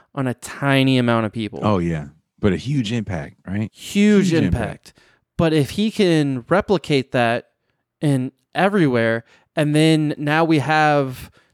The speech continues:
Speaker 1: that f-, same opportunity everywhere, you know, that's, that's such a bigger, a bigger step to the right direction.
Speaker 2: Yes. And it's, and this is where it gets frustrating to me, is because I think people,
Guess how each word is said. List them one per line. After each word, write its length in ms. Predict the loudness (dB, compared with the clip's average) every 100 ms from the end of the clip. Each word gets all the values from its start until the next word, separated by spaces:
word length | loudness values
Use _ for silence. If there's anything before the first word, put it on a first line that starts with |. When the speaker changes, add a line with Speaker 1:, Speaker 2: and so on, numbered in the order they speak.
| _
Speaker 1:
that 180 | -4 -4
f-, 180 | -6 -16 -12
same 640 | -8 -8 -2 0 2 2
opportunity 960 | 0 -2 -6 -6 -2 0 0 -4 -8 -14 _ _ _ _
everywhere, 840 | -2 0 0 0 2 0 0 -6 _ _ _ _ _ _ _
you 100 | 0
know, 100 | 0
that's, 340 | 2 0 0 -4
that's 240 | -4 -2
such 180 | -2 -2
a 60 |
bigger, 680 | -4 0 0 4 2 2 -2 _ _ _
a 100 | -12 -12 _
bigger 560 | 0 2 4 2 0 -6 _ _ -12
step 460 | -10 -2 -2 -2
to 120 | -6 -2
the 100 | 0
right 200 | 0 -2
direction. 520 | -4 -4 -8 -14 -18 _ _ _ _ _ _ _
Speaker 2:
Yes. 420 | -2 -2 -8 -16 -12 -2
And 160 | 0
it's, 260 | 0 -2 -10 _ _ -4
and 280 | 0 0 -2 _ _ _ -20 -20 _ _
this 180 | -2 -2
is 120 | -2
where 260 | 0 2 2
it 260 | -2 -8 -6
gets 160 | -6
frustrating 500 | -4 -4 -4 -6 -6
to 60 | -6
me, 140 | -6
is 140 | -8 -8
because 200 | -4 -4
I 60 |
think 240 | -2 -4 -2
people, 480 | -2 0 0 -2